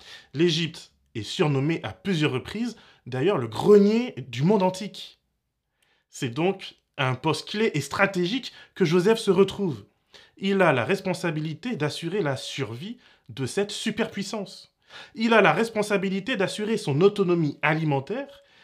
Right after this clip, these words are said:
et c'est exactement ce qu'il fera. Il le fera tellement bien que la Bible nous informe qu'on ne pouvait plus compter. Imagine,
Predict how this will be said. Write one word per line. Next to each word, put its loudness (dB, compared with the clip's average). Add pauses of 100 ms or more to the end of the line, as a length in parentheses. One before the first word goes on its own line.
(140)
et 0
c'est -2
exactement -2
ce -8
qu'il -8
fera. -8 (580)
Il 2
le 6
fera 0
tellement 4
bien -2 (340)
que 0
la 8
Bible 0
nous 0
informe 0
qu'on -2
ne 2
pouvait -2
plus -4
compter. 0 (880)
Imagine, 0